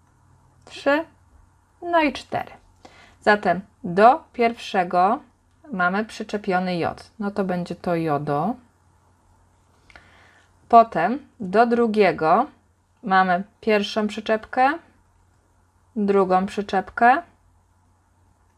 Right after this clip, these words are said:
Są dwie, czyli di, metylo.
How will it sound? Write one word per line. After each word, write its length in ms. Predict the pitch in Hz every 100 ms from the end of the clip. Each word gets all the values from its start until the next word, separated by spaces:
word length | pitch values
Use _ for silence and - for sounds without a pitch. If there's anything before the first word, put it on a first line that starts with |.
| _ _ _ _ _ _
Są 380 | - 226 214
dwie, 400 | 190 190 190 185
czyli 340 | 180 - 151 151
di, 540 | 151 160 180 226 330 - _ _ _ _ _ _ _ _ _
metylo. 960 | 180 185 247 - - 185 170 170 196